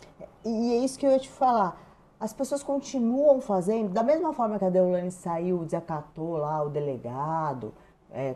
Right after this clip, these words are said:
descumpriu quatro negócios lá do H C, do, do habeas corpus, né? A mesma co-, ela não voltou pra cadeia? Aí eu o quê? Aí eu falei, vai dar moral pra justiça. A justiça tá ali. Ela não quer ser desmoralizada.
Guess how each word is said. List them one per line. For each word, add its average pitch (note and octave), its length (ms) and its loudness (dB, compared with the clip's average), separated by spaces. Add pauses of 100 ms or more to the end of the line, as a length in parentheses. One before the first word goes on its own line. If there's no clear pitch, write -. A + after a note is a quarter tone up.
descumpriu F3 560 -2
quatro F3+ 460 0
negócios D3+ 720 0
lá D3 140 0
do C#3 180 -2
H C3 220 -2
C, C3+ 260 -6
do, C3+ 100 -2 (340)
do B2 140 -4
habeas B2 300 -2
corpus, C3+ 640 2
né? G3+ 260 2 (600)
A F#3+ 80 -6
mesma B3+ 320 2
co-, - 120 -12 (120)
ela C4+ 240 8
não B3+ 100 2
voltou F3+ 320 8
pra D3 140 -4
cadeia? D3 580 4 (1700)
Aí F3 260 2
eu C#4+ 100 8
o D4 40 4 (160)
quê? G3 200 4
Aí A#2+ 140 4
eu F#3 100 6
falei, B3 200 2
vai C3+ 380 -2
dar G#3 200 4
moral C#4+ 280 6
pra C4+ 120 4
justiça. E3+ 720 -2
A B2 100 -10
justiça D#3 400 -6
tá C4 120 4
ali. C4 320 0 (220)
Ela G3 200 2
não C#4 60 0
quer D#4 160 8
ser D#4 100 0
desmoralizada. E3 800 2